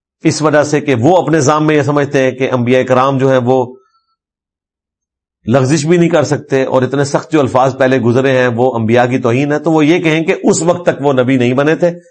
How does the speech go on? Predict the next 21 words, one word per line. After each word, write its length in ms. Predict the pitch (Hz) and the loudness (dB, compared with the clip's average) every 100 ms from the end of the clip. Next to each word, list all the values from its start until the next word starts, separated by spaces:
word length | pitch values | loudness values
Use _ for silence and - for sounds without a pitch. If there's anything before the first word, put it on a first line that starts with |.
| _ - | _ -4
اس 200 | 185 - | -4 0
کے 120 | 175 | 0
بعد 200 | 143 135 | 2 2
اللہ 200 | - 123 | 2 2
نے 120 | 120 | 2
ان 120 | 113 101 | -2 -4
کو 100 | 107 | -4
چن 200 | 147 180 | 0 2
لیا۔ 260 | 175 156 123 - _ _ _ _ _ _ _ _ _ _ _ _ _ _ | 2 0 -2 -18 _ _ _ _ _ _ _ _ _ _ _ _ _ _
ثم 260 | 185 196 190 | 0 2 2
اجتباہ 640 | 170 113 165 156 170 175 | 0 0 0 2 2 4
ربہ، 960 | 160 160 139 175 143 143 131 127 117 101 - _ _ _ _ _ _ _ _ - | 2 2 2 0 2 2 4 4 2 0 -8 _ _ _ _ _ _ _ _ -2
پھر 220 | 180 160 | 0 0
ان 180 | 165 139 | -2 -2
کے 100 | 143 | 0
رب 220 | 143 135 | 0 0
نے 100 | 127 | 0
ان 160 | 120 110 | 0 0
کو 120 | 120 | -2
چن 220 | 147 165 | 0 0
لیا۔ 240 | 123 101 | 2 0